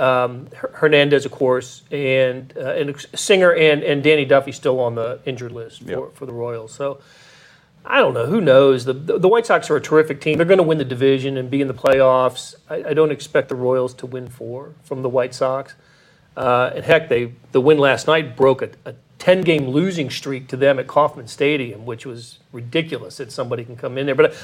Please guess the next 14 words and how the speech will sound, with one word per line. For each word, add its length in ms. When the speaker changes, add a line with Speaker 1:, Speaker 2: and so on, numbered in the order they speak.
Speaker 1:
I 60
think 300
last 280
night's, 320
maybe, 260
maybe 200
it 40
was 140
one 120
of 80
the, 180
the 260
Tigers' 420
wins, 320